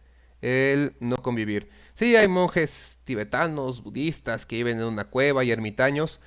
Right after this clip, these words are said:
pero no es lo común, y menos cuando nos lo tuvieron que imponer de golpe.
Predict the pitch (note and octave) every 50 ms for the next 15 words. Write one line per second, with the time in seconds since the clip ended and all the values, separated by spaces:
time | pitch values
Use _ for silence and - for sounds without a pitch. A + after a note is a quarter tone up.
0 | - - - - - - E3 F3+ F3+ F#3 F#3 E3+ D#3+ D#3 D#3 D#3 D3+ D3+ C#3+ C#3+
1 | D3+ C#3+ - D#3 E3 F3 E3+ - - D#3+ D#3+ E3+ F3 F#3+ G3 F#3+ F#3 G3 G3 -
2 | - - C3+ C3 B2+ B2 A#2+ A#2+ A#2 A2+ - C3+ B2+ C3+ C#3 D3+ D3 C3+ - B2+
3 | A#2+ A#2 G#2 - A#2 A2+ A#2+ B2 B2 A#2+ A#2+ A#2+ B2 C3+ D3 C#3+ - - G2+ G2+